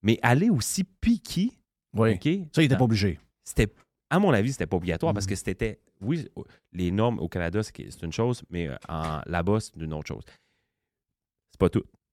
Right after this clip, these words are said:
Speaker 1: L'histoire n'est pas finie.
Speaker 2: Ben voyons, toi.
Speaker 1: On règle, parfait, on sort les deux palettes, euh, on dédouane. Et là, tout d'un coup, le transitaire, qui, le transitaire, c'est celui qui s'occupe de toute la portion de dédouanage pour le, l'importateur,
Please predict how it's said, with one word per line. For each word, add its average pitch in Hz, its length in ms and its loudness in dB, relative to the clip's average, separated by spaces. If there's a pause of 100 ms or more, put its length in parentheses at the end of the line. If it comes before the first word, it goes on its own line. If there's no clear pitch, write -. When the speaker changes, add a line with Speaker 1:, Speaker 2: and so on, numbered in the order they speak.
(320)
Speaker 1:
L'histoire 104 300 4
n'est - 40 -8
pas 123 100 6
finie. 78 260 -6 (260)
Speaker 2:
Ben 131 80 2
voyons, 226 260 6
toi. 85 280 -2
Speaker 1:
On 139 160 10
règle, 156 400 2 (340)
parfait, 170 400 0
on 107 180 2
sort 147 220 2
les 117 140 2
deux 123 140 4
palettes, 110 520 0
euh, 82 440 -6 (120)
on 117 140 2
dédouane. 101 640 0 (720)
Et 156 140 2
là, 233 300 4 (200)
tout 214 140 2
d'un 151 180 4
coup, 175 360 0
le 95 200 2
transitaire, 110 760 -2
qui, 87 240 -10
le 82 200 -6
transitaire, 120 480 -4
c'est 101 100 -12
celui 104 280 -2
qui - 60 -10
s'occupe 107 340 -2
de 92 100 0
toute 127 240 -2
la 90 80 -2
portion 87 340 -4
de 92 40 -4
dédouanage 92 680 0
pour 113 160 2
le, 98 240 4
l'importateur, 87 720 -4